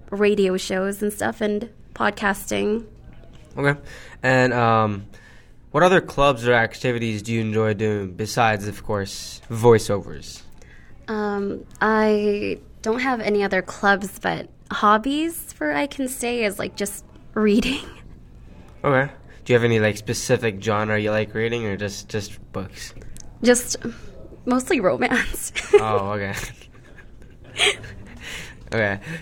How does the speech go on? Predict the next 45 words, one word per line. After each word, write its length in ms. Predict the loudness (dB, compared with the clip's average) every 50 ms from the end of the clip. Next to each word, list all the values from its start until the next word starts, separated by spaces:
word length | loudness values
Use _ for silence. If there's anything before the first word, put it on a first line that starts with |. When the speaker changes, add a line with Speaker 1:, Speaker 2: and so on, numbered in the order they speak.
| -4 0
Speaker 2:
Um, 420 | 2 4 4 4 4 2 -2 -6 -4
yeah, 200 | 0 0 2 2
welcome 360 | 4 6 4 6 6 4 2 4
to 100 | 2 2
the 100 | 2 0
team, 400 | -2 0 0 2 4 4 4 4
and, 420 | 2 2 2 0 -2 -4 -8 -10 -8
uh, 180 | -6 -4 -4 -4 -6 -8 -12
are 200 | -6 -2 2 6
you 140 | 6 6
excited 680 | 6 4 2 2 4 6 6 6 6 4 0 -4 -8 -10
to 80 | -6 -2
be 140 | 0 0
a 40 | 2
part 180 | 2 4 4 4
of 60 | 4
the 80 | 2 0
team? 320 | -2 -4 -4 -4 -6 -10 -14 -6 0
Speaker 1:
Yes, 420 | 2 2 2 2 2 0 0 0
I'm 220 | 0 2 2 2 2
very 300 | 4 4 4 4 2 2
excited, 460 | 0 2 2 4 4 4 4 4 4
and 200 | 2 2 2 2
thank 260 | 2 2 2 2 0
you 80 | -4 -4
for 180 | -2 0 2
letting 300 | 2 4 4 4 4 6
me 120 | 6 4 4
join. 520 | 4 4 4 6 6 4 4 2 0 -4 -10 -16 -18 -18
Speaker 2:
Uh, 60 | -18 -16 -14 -6
yeah, 200 | -2 0 0 0
no 160 | 0 -2 -2 -2
problem. 380 | 2 4 4 4 4 2 -2 -8 -14 -16 -16 -10 -2
All 60 | 2
right, 220 | 4 4 4 4 4
is 80 | 4
there 100 | 4 6
anything 240 | 6 8 8 8 8
else 380 | 8 8 6 4 2 -2 -4 0
you 320 | 2 4 4 4 4 4
wanna 220 | 2 2 2 2 2
add 500 | 0 2 4 4 4 4 2 0 -4 -12 -16 -18 -20 -20 -20 -18
to, 320 | -12 -10 -6 -6 -6 -6 -8 -12 -18 -20 -20 -20 -20 -20 -20 -20 -20 -20 -20 -20 -18 -16 -16 -16 -16 -14 -8
to 40 | -6 -4
this 260 | -4 -4 -6 -8 -10